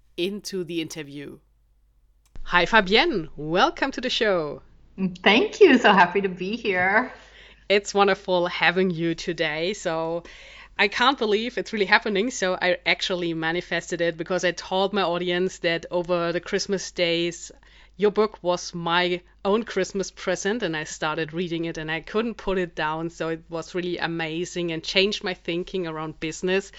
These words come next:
Speaker 1: So can't wait to talk about all the details. But before we do, please introduce yourself to the audience.
Speaker 2: Hey, everybody. I'm so glad you're here. I am Fabienne Fredrickson.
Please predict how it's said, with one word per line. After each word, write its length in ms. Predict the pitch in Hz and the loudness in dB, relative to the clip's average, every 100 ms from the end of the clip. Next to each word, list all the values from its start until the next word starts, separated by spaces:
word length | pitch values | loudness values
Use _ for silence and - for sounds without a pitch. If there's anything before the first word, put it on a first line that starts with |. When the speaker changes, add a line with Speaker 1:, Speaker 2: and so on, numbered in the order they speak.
| - - - | -16 -16 -10
Speaker 1:
So 140 | - 185 | -4 -2
can't 300 | - 233 208 | 4 4 6
wait 320 | 190 240 - | 2 2 -4
to 300 | - 202 190 | -8 -2 -2
talk 420 | 180 - 175 175 175 | -4 -4 0 0 0
about 240 | 160 160 | -6 -4
all 200 | 175 214 | 0 2
the 100 | 240 | 4
details. 580 | 202 233 247 214 208 208 | 2 -2 -2 2 2 0
But 300 | - 175 - | -2 -2 -2
before 440 | 185 170 - 180 180 | -12 -12 -4 -2 -2
we 100 | 180 | -4
do, 320 | 170 165 165 - - - | -4 -4 -6 -14 -20 -6
please 340 | 202 262 - | 0 0 0
introduce 580 | 240 233 208 170 180 - | -8 -4 -4 -2 -6 -4
yourself 480 | 165 - 156 151 - | -6 -4 -6 -6 -10
to 100 | 151 | -12
the 100 | 143 | -10
audience. 520 | 143 143 143 - - _ _ 233 | -10 -10 -14 -16 -20 _ _ -4
Speaker 2:
Hey, 560 | 208 277 294 277 269 269 | 2 4 4 4 4 2
everybody. 460 | 269 254 254 247 | 2 4 4 6
I'm 120 | 226 | 0
so 160 | 220 247 | 0 -2
glad 260 | 233 226 226 | 4 4 4
you're 120 | 208 | -2
here. 320 | 233 220 - | 4 4 6
I 220 | 208 277 196 | 4 4 2
am 320 | 160 156 156 | 0 0 -2
Fabienne 1040 | - - - 190 165 170 160 143 147 151 | -8 -14 -4 0 0 0 0 0 0 -2
Fredrickson. 800 | - 143 131 - - 156 202 262 | 2 2 2 -4 -2 0 2 0